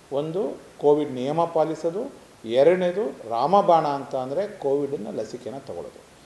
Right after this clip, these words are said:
So, ಹಾಗಾಗಿ ನಾವು ನವೆಂಬರ್ ಹತ್ತನೇ ತಾರೀಕು ಅಂದರೆ ನಾಳೆ, ಆ, ಒಂದು ಏನು ಮಹಾಮೇಳನ ಮಾಡಿದ್ದೀವಿ, ಸುಮಾರು ಒಂದು ಲಕ್ಷದ ಮೂವತ್ತು ಸಾವಿರ ಜನ, ಮೊದಲನೇ ಡೋಸು ಸುಮಾರು ಮೂವತ್ತು ಸಾವಿರ ಜನ ಮಂಡ್ಯ ಜಿಲ್ಲೆಯಲ್ಲಿ,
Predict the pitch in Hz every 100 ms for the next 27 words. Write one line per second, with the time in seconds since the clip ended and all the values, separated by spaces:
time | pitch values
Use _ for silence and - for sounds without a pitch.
0 | - _ - 127 107 123 160 165 160 202
1 | 240 - 123 120 117 110 92 113 113 139
2 | 147 143 127 123 160 156 139 135 135 180
3 | - 139 127 117 98 98 117 113 - -
4 | - - - - 113 113 110 117 113 113
5 | 107 101 101 98 113 151 135 104 127 160
6 | 156 143 131 120 110 104 104 101 110 185
7 | - - - - - 156 165 170 170 175
8 | 156 139 127 117 107 107 135 160 147 131
9 | - - 143 139 127 139 147 147 131 -
10 | 120 120 101 107 123 139 - - - -
11 | 123 131 156 160 139 131 127 123 139 127
12 | 127 120 120 143 160 160 160 143 135 127
13 | 123 120 120 110 120 135 123 113 113 110
14 | 127 196